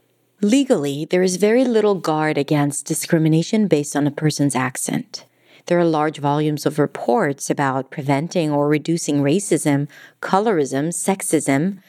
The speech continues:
but none or very few on accent-related discrimination. Accent bias appears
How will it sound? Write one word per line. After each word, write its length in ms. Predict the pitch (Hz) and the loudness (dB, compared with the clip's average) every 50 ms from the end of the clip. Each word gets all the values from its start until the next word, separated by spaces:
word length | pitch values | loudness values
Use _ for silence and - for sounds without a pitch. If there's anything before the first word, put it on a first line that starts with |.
| - - - - _ _ | -20 -20 -20 -20 _ _
but 200 | - 226 - _ | -4 -4 -2 _
none 280 | - 226 247 262 294 330 | 0 2 2 4 4 2
or 140 | 339 320 | 2 2
very 300 | 285 233 247 240 233 226 | 2 2 2 2 2 0
few 360 | 214 - - - 208 202 190 190 | -2 -2 -2 0 2 2 4 2
on 160 | 185 165 185 | 0 -2 -2
accent-related 840 | 180 165 180 - - - - - - 180 170 165 160 151 147 147 170 | -4 -6 -6 -6 -6 -8 -6 -2 0 2 2 2 2 2 0 -2 -4
discrimination. 920 | - - - - 165 147 147 147 139 139 139 143 - - - - - 180 - _ _ _ _ _ _ _ - - - - - _ _ - | -4 -8 -4 0 0 2 4 4 4 2 2 0 -4 -8 -10 -10 -10 -14 -16 _ _ _ _ _ _ _ -20 -20 -20 -20 -20 _ _ -6
Accent 380 | 208 226 - - - 285 254 | -6 -6 -6 -2 -2 0 0
bias 320 | 202 175 180 170 175 - - | 0 0 0 -2 -2 -4 -4
appears 380 | 170 - 175 170 165 165 - | -2 0 2 2 2 -2 -4